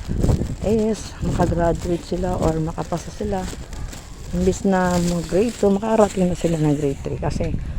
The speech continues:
ang policy ngayon ng DepEd,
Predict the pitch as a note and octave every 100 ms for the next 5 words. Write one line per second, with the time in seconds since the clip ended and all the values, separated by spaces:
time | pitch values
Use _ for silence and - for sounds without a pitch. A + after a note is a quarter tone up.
0 | - - - - - - F3+ F#3 F#3 G#3
1 | G#3 G#3 C#4 B3+ B3 G#3+ G3 G3+ G3+ F#3
2 | F3 F3+ F3+ E3+ - - - A3 - -
3 | D#3 D3+